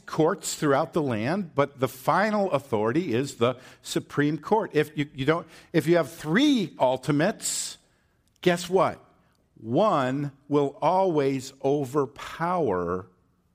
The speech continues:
the others. And Vatican two says the authority to interpret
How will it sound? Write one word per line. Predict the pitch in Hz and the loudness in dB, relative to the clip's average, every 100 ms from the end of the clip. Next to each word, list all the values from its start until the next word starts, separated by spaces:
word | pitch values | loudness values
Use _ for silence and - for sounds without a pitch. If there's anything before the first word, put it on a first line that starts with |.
| _ _ _ _ | _ _ _ _
the | - 123 | -2 -2
others. | 127 151 123 - _ - - - _ _ _ _ _ _ _ _ _ _ _ _ _ _ - | 0 -6 -8 -18 _ -20 -20 -20 _ _ _ _ _ _ _ _ _ _ _ _ _ _ -4
And | 110 | 0
Vatican | 101 127 185 - 196 | 2 2 0 -4 -6
two | - - 185 160 | -4 -2 -2 -2
says | - - 82 80 90 143 - - - _ _ _ _ _ _ _ _ | -6 -6 -6 -4 -8 -8 -12 -18 -20 _ _ _ _ _ _ _ _
the | 107 120 127 - | -2 0 0 -4
authority | 107 - - 160 202 208 165 139 - 156 156 | -6 -6 -6 -4 -4 -4 -4 -6 -6 -6 -6
to | - - 147 139 | -10 -6 -4 -4
interpret | 131 120 113 107 - - - - 262 285 - 113 90 117 - - - | -4 -4 -4 -8 -18 -20 -18 -2 -2 -2 -4 -4 -4 -6 -12 -20 -20